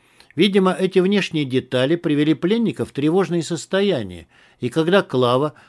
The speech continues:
хорошо рассчитанным ударом ноги распахнула дверь в камеру, он от испуга поджал ноги и нервно загремел кандалами. «Ути-пути-пути!» Клава издевательски подразнила пальцем Славомирского.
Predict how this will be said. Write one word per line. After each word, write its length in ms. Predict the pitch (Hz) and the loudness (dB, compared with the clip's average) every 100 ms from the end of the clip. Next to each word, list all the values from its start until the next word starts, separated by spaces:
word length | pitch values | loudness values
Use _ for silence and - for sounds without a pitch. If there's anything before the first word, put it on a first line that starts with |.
| _ | _
хорошо 440 | 143 151 156 208 | -2 0 0 0
рассчитанным 600 | 170 139 196 185 147 135 | 0 0 -4 -4 -4 -4
ударом 380 | 139 170 160 127 | -2 0 0 0
ноги 320 | 123 120 156 | -4 -2 -2
распахнула 640 | 147 123 - 135 170 156 123 | -2 -2 -6 -4 -2 -2 -2
дверь 240 | 117 131 | -2 -2
в 100 | - | -4
камеру, 480 | - 240 160 95 - _ - - | -4 -2 -2 -6 -12 _ -20 -10
он 180 | - 151 | -2 0
от 140 | 151 160 | 0 -2
испуга 440 | - - 240 139 | -4 -4 -4 -2
поджал 480 | - 139 123 190 196 | -2 -4 2 2 2
ноги 440 | 214 196 107 85 - _ _ _ _ _ - | 2 0 -4 -10 -14 _ _ _ _ _ -6
и 100 | 131 | 0
нервно 400 | 170 220 202 143 | 4 4 2 -2
загремел 520 | 131 123 156 185 170 | -2 0 2 4 2
кандалами. 800 | 160 147 156 175 139 98 87 - _ _ _ _ _ _ | 0 0 4 4 4 0 -10 -18 _ _ _ _ _ _
«Ути-пути-пути!» 1500 | 120 170 254 - - 247 - 262 - 247 - 262 143 107 78 _ _ _ _ _ _ _ _ _ _ | 4 6 6 4 0 0 0 0 0 -2 0 0 0 -4 -8 _ _ _ _ _ _ _ _ _ _
Клава 320 | 151 165 160 | 6 8 6
издевательски 720 | 135 139 156 220 196 135 - | 4 2 4 2 0 -4 -6
подразнила 640 | - 131 135 143 139 139 135 | -8 -2 0 0 0 -2 0
пальцем 480 | 175 196 202 156 | 0 0 0 -6
Славомирского. 920 | - 151 151 165 143 101 - 110 90 | -2 0 2 0 -2 -6 -12 -12 -12